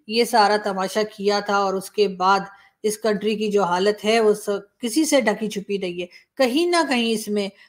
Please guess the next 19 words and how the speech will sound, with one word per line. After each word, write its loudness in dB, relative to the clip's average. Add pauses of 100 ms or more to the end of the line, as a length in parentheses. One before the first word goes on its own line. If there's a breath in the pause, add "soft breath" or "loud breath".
(140)
माइनॉरिटी 2
के 0
लोगों 4
की -4
बददुआएं -2
जरूर 0
शामिल -2
होंगी, -4
इसलिए 2
कि 2
ज-, -2
जिस -4
तरह 2
से -4
हम -2
उनका -2
दिल 0
दुखाते -2
हैं, -6